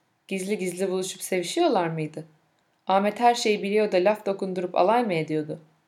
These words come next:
Gözlerini tekrar Ahmet'e kaldırdı. Şeytanca bakıyordu. Büsbütün telaşlandı. Herhalde vardı bir şeyler.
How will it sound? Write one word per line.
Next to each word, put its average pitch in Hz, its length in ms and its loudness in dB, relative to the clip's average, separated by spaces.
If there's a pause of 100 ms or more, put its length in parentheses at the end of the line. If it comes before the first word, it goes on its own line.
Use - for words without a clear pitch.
(480)
Gözlerini 240 500 4
tekrar 285 360 6
Ahmet'e 214 420 2
kaldırdı. 151 540 0 (460)
Şeytanca 208 580 0
bakıyordu. 156 500 -4 (520)
Büsbütün 220 400 -6
telaşlandı. 165 720 0 (1120)
Herhalde 180 480 2
vardı 160 320 0
bir 156 40 -10
şeyler. 147 520 -6